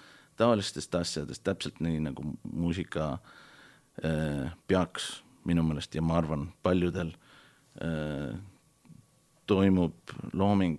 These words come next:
täpselt niimoodi, et need on fragmendid, sa lihtsalt püüad õhust, siit, aha, siin on üks fragment, siin teine fragment, aha, kolmas on siin, okei, neljas, okei, aga nad on kõik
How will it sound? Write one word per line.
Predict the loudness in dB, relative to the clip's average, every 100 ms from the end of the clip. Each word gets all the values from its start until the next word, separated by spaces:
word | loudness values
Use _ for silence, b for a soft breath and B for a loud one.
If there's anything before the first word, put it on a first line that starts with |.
| -2
täpselt | -2 -2 -6 -8 -2
niimoodi, | 0 0 0 -4
et | -6 -14 b b -4
need | 0 0
on | 0
fragmendid, | 2 4 4 4 2 -2
sa | -2
lihtsalt | 0 -2 -8 -14 b b b b b _
püüad | 4 6 4
õhust, | 0 -2 -4 0
siit, | 0 6
aha, | 6 6 2
siin | 2 2 4
on | 2
üks | -2 0
fragment, | 0 2 0 -2 -12 B B B
siin | -4 0 2
teine | 2 2 0
fragment, | -2 -2 0
aha, | 0 0
kolmas | 2 2 0 -2
on | -4
siin, | -4 -4
okei, | -4 0
neljas, | 0 0 -2 -4
okei, | -4 -2 -4 b b b
aga | -4 -2
nad | 0
on |
kõik | -2